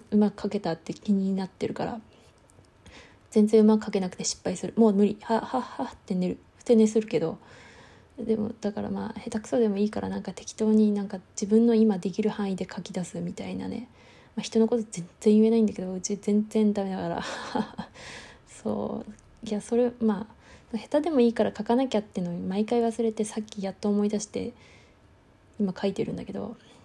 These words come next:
で、で、で、で、戻ると、そういえばね、なんかどっかで見たんだけど、宮崎駿さんは、の「ハウルの動く城」の城を考えるときに、なんか、あ、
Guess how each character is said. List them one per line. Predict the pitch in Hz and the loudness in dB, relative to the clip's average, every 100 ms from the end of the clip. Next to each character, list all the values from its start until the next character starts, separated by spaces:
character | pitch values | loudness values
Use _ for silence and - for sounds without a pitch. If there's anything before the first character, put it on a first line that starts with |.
| - | -6
で、 | 208 196 | -4 -4
で、 | 185 | -6
で、 | 185 | -8
で、 | 185 185 - | -4 -4 -4
戻 | 190 208 | -2 -2
る | 190 | -2
と、 | - 196 196 214 - - - - - - - - - - _ - - - - | -6 -8 -8 -12 -20 -20 -20 -20 -20 -20 -20 -20 -20 -20 _ -20 -20 -20 -18
そ | - 285 | -4 0
う | |
い | |
え | |
ば | 220 | 0
ね、 | 185 180 - _ _ - 220 | -2 -6 -10 _ _ -8 0
な | 226 | 0
ん | 220 | 0
か | 202 - | -4 -6
ど | 233 | -10
っ | 220 | 0
か | 330 | 4
で | 262 | 4
見 | 196 190 | 2 -2
た | 196 | -6
ん | 190 | -8
だ | 185 | -10
け | - 196 | -10 -4
ど、 | 202 196 196 226 - - - - - | -2 -2 -4 -8 -14 -20 -20 -14 -2
宮 | 208 214 240 285 | 2 2 0 -2
崎 | 359 311 233 | -6 -6 -8
駿 | 202 202 202 | -6 -4 -4
さ | 214 214 | -4 -2
ん | 202 202 208 | 0 0 2
は、 | 233 226 202 - _ _ - - _ _ _ _ 226 | 2 2 -2 -10 _ _ -20 -20 _ _ _ _ 4
の | 220 | 4
「ハ | 214 302 | 6 4
ウ | |
ル | 277 | 6
の | 214 202 | 4 4
動 | 214 | 0
く | |
城」 | - 220 208 | -2 -2 0
の | 202 | 0
城 | 208 226 233 | 0 0 0
を | 233 | 0
考 | - 233 233 | 0 2 4
え | 226 | 2
る | |
と | 214 202 | 0 -4
き | 202 | 0
に、 | 208 | 0
な | 202 196 | 0 -4
ん | |
か、 | 208 - | -6 -4
あ、 | 185 | -4